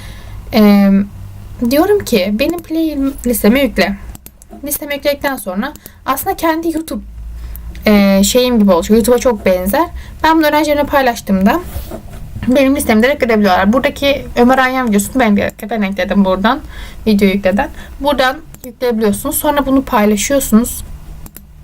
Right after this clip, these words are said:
Öğrencilerinize falan, e, kodu paylaşıyorsunuz. Hep birlikte sınıf ortamı gibi online olarak izleyebiliyorsunuz. Ardından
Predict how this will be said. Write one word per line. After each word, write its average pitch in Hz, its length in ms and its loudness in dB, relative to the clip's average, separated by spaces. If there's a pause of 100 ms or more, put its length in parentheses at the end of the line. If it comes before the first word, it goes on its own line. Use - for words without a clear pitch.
(140)
Öğrencilerinize 202 680 6
falan, 202 340 2 (380)
e, 202 300 6
kodu 208 180 -2
paylaşıyorsunuz. 202 600 -2
Hep - 180 -2
birlikte 208 420 2 (360)
sınıf 285 300 -6
ortamı 208 340 -2
gibi 214 300 -4 (440)
online 202 400 2
olarak 240 240 0 (120)
izleyebiliyorsunuz. 220 880 2 (1400)
Ardından 262 760 2